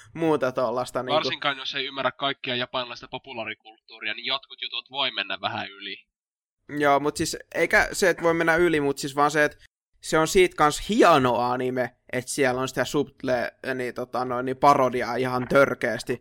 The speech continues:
Speaker 2: Joo, kyllä.
Speaker 1: koska sitten kun sä katot lisää animea ja sä alat katsoa sitä uudestaan, niin sä huomaat, että hei, täällä on kolmekymmentä vitsiä, mitä mä en aikaisemmin huomannut näissä ekas kahdeskymmenes jaksossa.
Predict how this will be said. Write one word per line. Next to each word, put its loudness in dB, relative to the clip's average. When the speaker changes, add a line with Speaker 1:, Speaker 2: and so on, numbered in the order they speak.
Speaker 2:
Joo, -4
kyllä. -4
Speaker 1:
koska 2
sitten -2
kun -6
sä 0
katot 0
lisää 6
animea 4
ja 4
sä 2
alat 0
katsoa 0
sitä 0
uudestaan, 4
niin 0
sä -8
huomaat, 2
että -6
hei, 2
täällä 2
on -8
kolmekymmentä 2
vitsiä, 0
mitä -2
mä 0
en -2
aikaisemmin 4
huomannut 4
näissä -6
ekas 0
kahdeskymmenes -2
jaksossa. -10